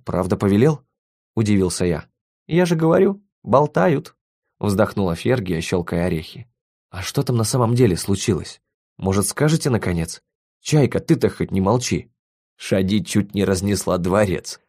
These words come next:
ухмыльнулся он, подливая нам ойф. «Вот это чистая правда.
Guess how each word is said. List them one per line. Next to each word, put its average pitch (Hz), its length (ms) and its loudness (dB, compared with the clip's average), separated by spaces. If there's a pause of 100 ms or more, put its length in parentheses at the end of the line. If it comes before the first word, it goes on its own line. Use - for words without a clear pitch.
(220)
ухмыльнулся 107 680 0
он, 123 260 0
подливая 92 460 0
нам 85 320 -4
ойф. 80 340 -4 (380)
«Вот 92 300 0
это 120 220 0
чистая 95 500 0
правда. 76 480 -6